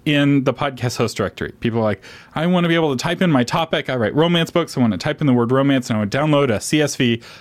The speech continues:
of all of the romance podcasts so I can blast them all an email." And I'm like, "That's not gonna work for you. <laughs> I don't wanna help you do something that's not going to work." Uh, what does work is h-, explain, doing the research yourself to understand the show,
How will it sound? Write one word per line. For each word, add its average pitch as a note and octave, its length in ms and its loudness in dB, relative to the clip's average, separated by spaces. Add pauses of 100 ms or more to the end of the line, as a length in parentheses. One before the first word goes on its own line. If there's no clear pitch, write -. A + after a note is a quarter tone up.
of G2+ 120 -4
all E3 240 2
of E3+ 80 -2
the D#3 80 2
romance D#3 400 2
podcasts B2 460 -6
so - 120 -6
I G2 60 -2
can F#2 240 -6 (320)
blast A#2+ 360 0
them A2 140 2
all G2 320 0 (320)
an G#2+ 220 -6
email." C#3 340 0
And - 80 -10
I'm A2 80 -4
like, A2+ 200 -6
"That's - 460 -8
not B2+ 280 -4 (560)
gonna B2+ 180 0
work F3+ 220 0
for B2 120 -2
you. F#2 160 -6 (100)
<laughs> - 80 -8
I C#3+ 80 0
don't C#3+ 140 -2
wanna D#3 160 0
help F3 280 -4
you C#3 80 0
do D3+ 140 -2
something A2 340 -2
that's G#2 200 -4
not B2 200 -6
going G#2 180 -2
to F#2+ 80 -2
work." C3 340 -2 (460)
Uh, G2+ 180 -4
what A2 320 -4
does E3 300 0
work G#2 320 -2 (260)
is B2 160 0
h-, - 240 -8
explain, D#3+ 640 -2
doing G3+ 280 2
the G#3+ 80 4
research E3+ 340 -2
yourself C3 500 0
to A#2+ 120 -2
understand B2+ 380 0
the E3+ 60 0
show, A2 400 -2